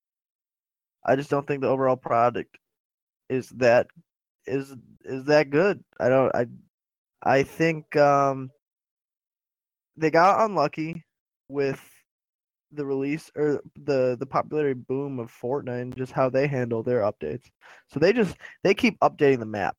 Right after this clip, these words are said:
So it's similar to, it's honestly similar to, like, a League of Legends where they just keep updating the same map and it stay, stays fresh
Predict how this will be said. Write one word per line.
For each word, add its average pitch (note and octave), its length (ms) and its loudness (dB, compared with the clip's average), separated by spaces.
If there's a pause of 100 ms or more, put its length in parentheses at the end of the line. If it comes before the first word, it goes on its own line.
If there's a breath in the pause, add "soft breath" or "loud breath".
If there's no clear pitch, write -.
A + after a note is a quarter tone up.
(100)
So B2+ 160 -8
it's B2 140 -12
similar D3 400 -6
to, C3+ 340 -8 (2000)
it's - 60 -2
honestly D#3 320 2
similar C#3+ 340 0
to, C#3 140 0
like, C3+ 160 4
a B2 40 -2
League C3 240 0
of B2 60 -4
Legends B2+ 420 0
where B2 120 -8
they B2 100 -4
just A#2+ 200 -10
keep - 260 -8
updating C#3 360 -2
the B2 160 -10 (120)
same E3+ 220 -4
map C3 260 2 (180)
and C3+ 100 -4
it C3 140 -2
stay, E3 320 2 (300)
stays G3+ 420 2
fresh C#3 560 0